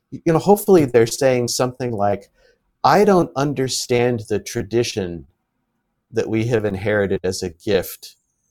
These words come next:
to be allowing that, you know, whatever it is, whatever this new thing that's being proposed." Or, like, "How could Jesus have meant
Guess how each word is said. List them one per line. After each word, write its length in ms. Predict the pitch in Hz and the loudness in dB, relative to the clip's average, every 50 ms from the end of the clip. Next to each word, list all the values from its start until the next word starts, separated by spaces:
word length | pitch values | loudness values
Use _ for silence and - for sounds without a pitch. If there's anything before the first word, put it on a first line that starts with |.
| _ _ _ _ _ _ _ _ | _ _ _ _ _ _ _ _
to 120 | - 117 | -8 -6
be 180 | 98 113 113 117 | -2 0 2 2
allowing 720 | 107 101 95 98 101 117 120 117 107 101 92 90 87 85 82 | 2 4 4 4 6 6 4 2 0 -2 -4 -6 -8 -8 -6
that, 500 | 87 82 73 67 - - - - - - _ _ _ _ _ _ _ _ _ _ _ _ _ _ _ _ _ _ _ _ _ _ _ _ _ _ | -4 -4 -4 -6 -8 -12 -16 -18 -20 -20 _ _ _ _ _ _ _ _ _ _ _ _ _ _ _ _ _ _ _ _ _ _ _ _ _ _
you 80 | 110 104 | -6 -4
know, 120 | 90 87 | -4 -4
whatever 520 | 85 78 92 110 110 107 110 107 107 98 - | -4 -2 0 0 2 2 0 0 -2 -4 -4
it 220 | - 101 98 90 - | -4 -6 -6 -6 -6
is, 440 | - 95 87 69 53 - - - - | -6 -6 -6 -6 -6 -8 -10 -6 -6
whatever 280 | 98 98 107 101 101 | -4 -4 -2 -4 -4
this 220 | 90 92 - - 110 | -6 -6 -8 -6 -6
new 100 | 113 113 | -6 -6
thing 240 | 113 110 101 101 | -6 -6 -6 -6
that's 160 | 95 90 - - | -6 -8 -10 -12
being 240 | - 95 95 87 | -12 -12 -12 -12
proposed." 600 | - - 92 - - - 85 85 80 82 80 - - - | -10 -12 -14 -12 -8 -6 -4 -4 -4 -6 -8 -12 -12 -8
Or, 440 | - 120 123 120 113 110 107 - - - _ _ _ _ _ _ _ | 0 2 4 4 4 2 0 -4 -8 -18 _ _ _ _ _ _ _
like, 180 | - 123 120 - | 0 0 0 0
"How 200 | - - 143 156 | 0 2 2 2
could 200 | - 165 120 113 | 2 -2 -4 -4
Jesus 440 | - 120 123 127 123 123 113 - - | -4 -4 -4 -2 -2 -4 -4 -2 -4
have 180 | 107 98 - | -4 -4 -4
meant 380 | 98 98 113 117 120 - - | -4 -2 -2 -2 -4 -4 -10